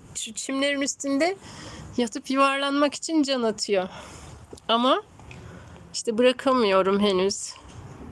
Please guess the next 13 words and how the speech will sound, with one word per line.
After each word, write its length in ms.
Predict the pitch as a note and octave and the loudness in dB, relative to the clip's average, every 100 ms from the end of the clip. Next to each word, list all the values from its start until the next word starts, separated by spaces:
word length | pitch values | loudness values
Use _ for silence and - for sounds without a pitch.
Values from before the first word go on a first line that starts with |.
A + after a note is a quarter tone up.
| - - - - - - - - - - - - | -18 -20 -20 -20 -20 -20 -20 -20 -20 -20 -20 -6
Yarın 320 | A#3 B3 C#4+ | 2 4 4
akşam 380 | D4 C#4 - D4+ | 2 2 0 2
özgür 420 | C4 C4+ B3 D4+ | 2 2 0 -2
bir 60 | C4 | 0
şekilde 440 | - C4+ C4 C4 | -4 -4 -2 0
gelir 280 | C#4 C4+ C4 | 0 0 0
inşallah. 600 | A#3 A3+ - G#3+ A3 C#4+ | 2 0 0 0 2 2
Çünkü 360 | - - C#4+ C#4+ | 0 -6 -2 2
yarın, 640 | B3+ C4+ D4 C#4+ G#4+ D#4 A#3 - - - | 2 2 2 2 2 2 0 -10 -16 0
e, 320 | G#3 G#3 G#3 - | 6 8 6 6
Ömür'ü 520 | A#3 C4 E4+ C#4+ F4 | 6 8 6 6 4
kendi 360 | G#4 C#4 C4 C#4+ | 4 2 0 -2
sokağına 760 | - C4+ - C4 B3+ B3+ C#4+ | -2 -2 2 4 6 6 4